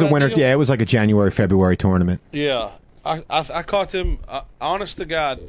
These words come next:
Speaker 1: I come in, I think, fourth or fifth in that tournament. I caught 'em all on a little six-foot-six spinning rod on six-pound test and a four-inch Senko.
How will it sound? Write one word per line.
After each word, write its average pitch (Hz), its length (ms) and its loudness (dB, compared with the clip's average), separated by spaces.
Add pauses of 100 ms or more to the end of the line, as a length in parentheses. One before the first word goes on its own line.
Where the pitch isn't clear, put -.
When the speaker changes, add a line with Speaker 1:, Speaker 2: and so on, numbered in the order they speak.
Speaker 1:
I 143 80 -4
come 185 240 -6
in, 139 240 -8 (200)
I 151 100 -12
think, 247 220 -14 (280)
fourth 233 280 -12
or 165 80 -10
fifth 202 380 -10
in 135 60 -12
that 123 160 -14
tournament. 139 320 -12 (440)
I 151 100 -8
caught 180 260 -2
'em 139 120 -8
all 180 440 -2
on 156 60 -6
a 160 40 -4
little 151 240 -4
six-foot-six 180 840 -10
spinning 151 320 -10
rod 117 300 -6 (680)
on 135 160 -8
six-pound 165 560 -6
test 156 280 -6
and 113 100 -12
a - 20 -14
four-inch 143 400 -10
Senko. - 400 -12